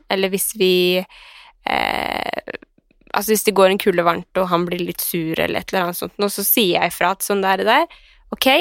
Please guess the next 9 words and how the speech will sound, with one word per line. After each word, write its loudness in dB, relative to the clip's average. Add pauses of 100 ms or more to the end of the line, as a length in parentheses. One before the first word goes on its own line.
(220)
greit, 0
nå 6 (160)
går 4
det -8
fint 2
at, -6
at 0
du -2
reagerer 0